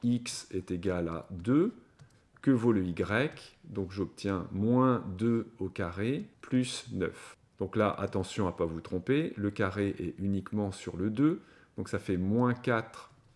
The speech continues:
plus neuf est égal à cinq. Donc le point de coordonnée deux, cinq est sur la parabole. Donc deux, cinq, on est sur la parabole. Et par symétrie, donc je reprends la distance qui est ici, je la mets de l'autre côté,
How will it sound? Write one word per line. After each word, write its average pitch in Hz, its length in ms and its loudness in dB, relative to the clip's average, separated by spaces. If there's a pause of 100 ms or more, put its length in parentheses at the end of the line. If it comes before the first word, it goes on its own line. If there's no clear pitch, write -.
(280)
plus - 520 -6
neuf 104 580 0 (240)
est 95 180 -4
égal 101 380 0
à 113 240 -2
cinq. - 300 -8 (400)
Donc 127 180 4
le 135 80 6
point 131 380 2
de 120 80 -2
coordonnée 104 560 2
deux, 107 320 2
cinq 123 580 -4 (160)
est 135 120 4
sur 135 180 -2
la 113 100 2
parabole. 90 460 -4 (260)
Donc 90 320 -8
deux, 117 300 2 (380)
cinq, - 680 -4 (600)
on 127 120 6
est 127 80 8
sur 110 160 0
la 92 100 2
parabole. 85 600 0 (340)
Et 147 100 6
par 123 220 0
symétrie, 110 580 -2
donc 92 160 -6
je 90 80 -6
reprends 98 380 -2
la 104 100 2
distance 95 560 -4
qui - 200 -10
est 71 140 -8
ici, - 440 -6 (200)
je - 140 -10
la 85 80 -4
mets 82 120 -6
de 76 80 -10
l'autre 76 180 -10
côté, 107 420 -2